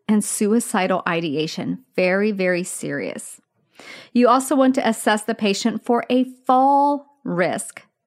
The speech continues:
secondary to that drowsiness, that dizziness. Anytime your patient is taking a medication that makes them dizzy or drowsy, they're basically <laughs> going to be considered a fall risk, okay? So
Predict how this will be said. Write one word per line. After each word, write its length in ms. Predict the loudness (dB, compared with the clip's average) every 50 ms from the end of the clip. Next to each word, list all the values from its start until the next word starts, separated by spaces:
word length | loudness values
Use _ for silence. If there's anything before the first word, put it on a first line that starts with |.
| _
secondary 640 | -8 -4 -4 -4 -2 -2 -2 0 0 0 0 -2 -2
to 240 | -4 -6 -6 -4 -4
that 440 | -2 -2 -4 -4 -6 -10 -16 -14 -6
drowsiness, 640 | -2 0 0 0 0 0 -2 0 0 0 0 0
that 380 | -2 -2 -2 -2 -6 -10 _ -2
dizziness. 680 | -2 -2 -2 -2 -6 -6 -6 -6 -8 -8 -12 -14 -18 -20 -20 -20 -20 _ _ _ _ -4
Anytime 420 | 0 0 2 0 2 2 2 2
your 100 | 2 2
patient 360 | 2 2 2 2 2 2 2 2
is 100 | 0 0
taking 340 | 0 -2 -2 -2 -2 -2
a 60 | 0 0
medication 640 | 0 0 0 -2 -2 0 0 0 0 0 0 0
that 140 | 0 2 0
makes 220 | 0 -2 -2 -2 -2
them 280 | 0 0 0 0 -2 -8 _
dizzy 340 | -4 -4 -2 -2 -2 0 0
or 80 | 0 2
drowsy, 680 | 2 2 4 4 2 2 0 0 0 0 0 -2 -4 _ _ _ _ _ _ -2
they're 220 | 0 2 2 2
basically 760 | 2 0 2 2 2 2 2 0 -2 -2 -2 0 0 2 2
<laughs> 20 | 2
going 300 | 2 0 2 2 0 0
to 40 |
be 140 | 0 -2 -2
considered 500 | -2 0 -2 0 0 0 0 0 0 0
a 60 | -2
fall 280 | -2 -2 0 0 0 0
risk, 380 | -2 -4 -6 -6 -8 -8 -6 -6
okay? 320 | -6 -4 -4 -2 -2 -2
So 320 | -2 0 0 0 0 0